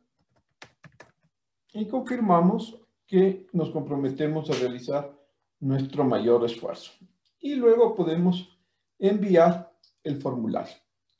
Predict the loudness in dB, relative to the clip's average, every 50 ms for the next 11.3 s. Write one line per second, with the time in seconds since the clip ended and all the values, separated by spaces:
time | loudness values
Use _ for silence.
0 | _ _ _ _ _ _ _ _ _ _ -2 -2 -2 -2 -2 -4 -4 -4 -4 -6
1 | -8 -12 -18 _ _ _ _ _ _ _ _ _ _ 4 4 6 4 2 0 -2
2 | -2 0 -2 -2 -4 -2 0 2 2 4 4 2 0 -2 -6 -6 -6 -8 -8 -4
3 | -2 -2 -2 -2 -2 -4 -4 -2 -4 -4 -4 -6 -8 -8 -8 -6 -6 -6 -6 -6
4 | -6 -6 -4 -4 -4 -4 -6 -4 -2 -2 0 0 -2 -2 -4 -8 -16 _ _ _
5 | _ _ _ _ -2 0 0 2 2 2 0 0 2 0 0 0 -2 -2 -2 0
6 | 0 0 0 -2 -6 -16 _ _ _ _ -6 -6 -2 0 0 2 2 2 2 2
7 | 2 0 -2 -6 -14 _ _ _ _ _ _ -2 0 0 2 4 4 4 4 4
8 | 2 -2 -2 0 0 0 0 0 -4 -4 0 2 2 2 2 0 -2 0 2 2
9 | 2 2 2 -2 -8 -16 _ _ _ _ _ _ _ _ _ _ _ _ _ 4
10 | 4 6 6 4 4 4 4 2 0 -2 -2 -4 -4 -2 -2 0 6 8 8 10
11 | 8 6 2 -6 -12